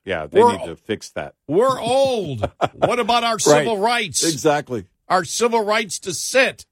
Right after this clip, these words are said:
Speaker 1: Where are the recliners?
Speaker 2: <laughs> I like that
Speaker 1: Going
Speaker 2: better.
Speaker 1: to a Tool concert in the spring with my son. It's, uh, Maynard, the lead singer. It's his sixtieth celebration.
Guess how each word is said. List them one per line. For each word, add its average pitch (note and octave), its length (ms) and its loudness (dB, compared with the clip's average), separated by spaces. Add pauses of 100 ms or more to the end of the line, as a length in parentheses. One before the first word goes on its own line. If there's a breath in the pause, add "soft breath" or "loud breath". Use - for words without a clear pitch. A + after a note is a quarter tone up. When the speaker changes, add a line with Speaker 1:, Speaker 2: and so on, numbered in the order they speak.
Speaker 1:
Where A#2 180 2
are C3+ 60 0
the C3 100 -2
recliners? B2 920 -2 (240)
Speaker 2:
<laughs> - 220 -20
I - 1160 -10
like A#2 160 -10
that G2+ 40 -20
Speaker 1:
Going A#2 260 2
Speaker 2:
better. G#2+ 200 -2
Speaker 1:
to - 40 -18
a - 0 - (340)
Tool C3+ 280 4
concert G#2 640 -4
in G#2+ 200 -4
the F#2+ 80 -4
spring A#2 480 -4
with F2+ 180 -4
my F2 200 -4
son. G2 640 -4 (1200)
It's, F#2+ 440 -4
uh, E2 500 0
Maynard, F#2 420 -2
the E2+ 100 -6
lead E2+ 220 -6
singer. E2+ 340 -6
It's D2+ 140 -14
his E2 160 -8
sixtieth E2+ 560 -6
celebration. D#2 880 -6